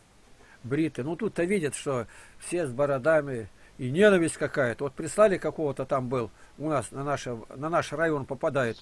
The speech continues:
Он с первого дня объявил нам войну. Не знает, не беседует, а на, на, на нас сразу миссионерские там отделы, там Дулевища разные, то, то есть железными такими ржавыми сердцами люди. Совершенно недуховные. Вот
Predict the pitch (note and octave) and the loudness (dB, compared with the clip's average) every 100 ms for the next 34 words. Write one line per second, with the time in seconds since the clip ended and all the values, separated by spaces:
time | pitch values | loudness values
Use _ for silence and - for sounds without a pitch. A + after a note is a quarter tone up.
0 | - - - F3+ G3 - C4+ B3 A#3 G#3+ | -14 -20 -10 -6 -6 2 6 6 6 6
1 | F#3 G3+ A3 G3 F#3 D#3+ C#3+ D3 C3+ - | 6 4 4 4 4 2 2 0 -6 -12
2 | - - - - G3+ A3+ A3 C4 B3 A3+ | -20 -20 -20 -6 -4 -2 0 4 4 4
3 | A#3 G#3 A3 B3 B3+ A3+ G#3 - - - | -2 -2 -2 2 2 6 4 2 -14 -20
4 | - C#3 D3+ C3 - - C#3+ D3+ D3+ D#3 | -2 4 4 4 -4 -10 0 2 2 2
5 | D#3+ D3 - C#3 D3 E3 A#3 F#3+ F#3 D#3+ | 0 0 -6 -4 -2 2 2 2 2 4
6 | D3 - - - - B2+ D3+ - F3 E3 | 2 -2 -10 -20 -18 -10 -6 -2 0 0
7 | - D3 D3 C#3 C#3 F#3+ A3 E3+ D3+ B2+ | -2 -4 -2 0 0 4 4 4 0 -2
8 | B2 E3 A#3 F#3 D3 E3+ E3+ C#3 D3 E3 | -2 2 4 4 2 0 2 0 -2 -4
9 | B2 - - - E3 G#2+ B2 A#3+ B3 G#3 | -4 -8 -10 -2 0 0 4 6 8 6
10 | F#3+ F#3 F#3 F3+ G3 F3 D#3 C3 G#3 F3+ | 4 0 0 0 0 2 0 4 6 6
11 | F3 D3 G3+ F3+ F#3 D#3 D#3 D3 A#2+ G#2 | 2 0 0 2 2 2 2 0 -2 -6
12 | - - - A#3 B3 - C#4+ C4+ C4 A#3 | -12 -20 -2 0 0 2 4 4 0 0
13 | B3 A3 D#3 C3 A#2+ G#2 - - - | 2 4 4 2 -2 -2 -12 -20 -12